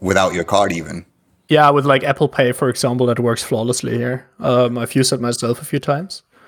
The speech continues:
Speaker 2: And then for the deliveries, what they done is they do contactless deliveries where the delivery guy puts the bag in front of your door, rings the doorbell, and then essentially steps back two meters and waits for you to open the door and pick up the bag,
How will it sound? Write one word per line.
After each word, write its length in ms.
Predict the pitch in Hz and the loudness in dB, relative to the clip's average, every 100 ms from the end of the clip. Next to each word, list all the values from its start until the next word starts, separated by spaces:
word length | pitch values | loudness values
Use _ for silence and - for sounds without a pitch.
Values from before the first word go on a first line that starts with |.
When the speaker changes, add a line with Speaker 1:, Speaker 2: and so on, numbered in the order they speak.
| _ _ | _ _
Speaker 2:
And 120 | - 151 | -2 0
then 120 | 147 | 0
for 340 | - 143 139 | 0 2 4
the 120 | 135 | 4
deliveries, 800 | 135 139 143 151 139 139 135 131 - - | 4 4 4 4 4 4 4 0 -8 -4
what 160 | 135 131 | 0 4
they 120 | 131 | 4
done 220 | 127 127 | 4 0
is 220 | 127 123 | 0 -2
they 240 | - 123 120 - | 0 2 2 -2
do 520 | 123 120 117 117 117 _ _ - | -4 -2 -4 -6 -10 _ _ -6
contactless 720 | - 135 135 139 - 135 127 | -2 0 2 0 2 2 2
deliveries 640 | 127 120 123 156 180 - | 2 4 4 4 2 2
where 240 | 127 127 123 | 2 4 2
the 160 | 135 | -2
delivery 560 | 113 - 123 139 147 139 | -4 0 2 4 4 4
guy 480 | 131 131 131 131 131 - _ _ _ _ | 4 4 4 2 -2 -18 _ _ _ _
puts 200 | 143 135 | -2 0
the 120 | 147 | 2
bag 260 | 139 135 - | 4 2 2
in 60 | 139 | 0
front 180 | 143 | 0
of 100 | 127 | 0
your 120 | 131 117 | 2 2
door, 460 | 123 135 170 180 135 | 4 6 4 2 0
rings 240 | 135 127 | 0 0
the 80 | 127 | 0
doorbell, 560 | 123 135 165 180 233 | 2 2 4 2 2
and 140 | - 139 | 0 0
then 120 | 143 | 0
essentially 460 | 139 147 151 143 127 | 2 0 0 2 2
steps 400 | - 135 131 - | 2 0 0 0
back 300 | 131 131 - | -2 -2 -4
two 160 | 170 | -2
meters 440 | 156 165 196 220 - | -2 0 0 0 -4
and 200 | 139 127 | 0 2
waits 260 | 127 131 | 2 2
for 160 | - 127 | 2 4
you 140 | 127 | 4
to 120 | 131 | 2
open 220 | 139 127 139 | 2 0 0
the 80 | 123 | 0
door 220 | 123 127 | 2 0
and 100 | 120 | 0
pick 140 | 139 | -2
up 140 | 127 - | -4 -4
the 80 | |
bag, 340 | 117 120 - | -2 0 -2